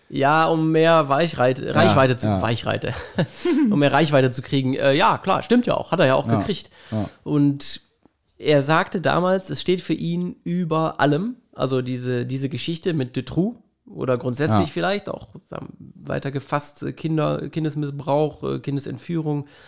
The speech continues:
Speaker 1: und man muss ihm ja schon, äh, recht geben, in dem F-, in diesem Fall auf jeden Fall. Ich rede jetzt nur von den Fakten, dass man sagt, okay, es gab diesen Fall,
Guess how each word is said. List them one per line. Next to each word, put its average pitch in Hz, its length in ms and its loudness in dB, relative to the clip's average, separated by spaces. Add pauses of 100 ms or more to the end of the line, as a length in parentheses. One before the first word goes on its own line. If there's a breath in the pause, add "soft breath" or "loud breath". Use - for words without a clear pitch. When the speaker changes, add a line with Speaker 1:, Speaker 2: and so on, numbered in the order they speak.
(420 loud breath)
Speaker 1:
und 135 680 -4 (1040)
man 135 240 0
muss 165 220 0
ihm 131 160 0
ja 113 160 -2
schon, 131 560 -2 (160)
äh, 131 60 -6
recht 135 800 -4
geben, 185 500 0
in 147 360 -4
dem 143 260 -2
F-, - 280 -16
in 135 160 -4
diesem 180 260 -4
Fall 160 180 0
auf - 180 -2
jeden 131 200 0
Fall. 190 240 -2
Ich 143 140 -4
rede 147 160 -2
jetzt 139 180 -4
nur 139 100 -2
von 127 140 -6
den 120 120 -6
Fakten, - 340 -6
dass 127 140 -4
man 123 120 -4
sagt, 135 160 -4
okay, - 240 -6
es - 140 -10
gab 151 280 -2
diesen 185 260 -6
Fall, 190 380 -6